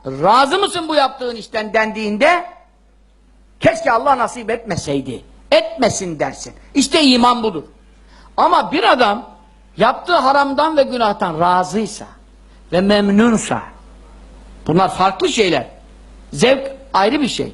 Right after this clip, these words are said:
İnsan bir taraftan kendini tenkit eder, vicdanı rahatsızlık duyar, "Keşke nasip olmasaydı." düşünür ama haramdan da bir zevk alabilir. O zevk almakla adam kafir olmaz.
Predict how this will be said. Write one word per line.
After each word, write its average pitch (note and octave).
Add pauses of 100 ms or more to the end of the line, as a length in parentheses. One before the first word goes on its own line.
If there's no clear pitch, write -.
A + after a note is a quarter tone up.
(920)
İnsan G3 (1000)
bir C4+
taraftan G#3
kendini G3
tenkit G3
eder, C4 (100)
vicdanı F3
rahatsızlık G#3+
duyar, C4 (440)
"Keşke C4+
nasip A3+
olmasaydı." F#3+
düşünür C4+
ama C#4+ (220)
haramdan A3
da C4+
bir G#3
zevk A#3
alabilir. F#3+ (260)
O F3
zevk G#3+
almakla F#3+
adam F3
kafir D#3+
olmaz. E3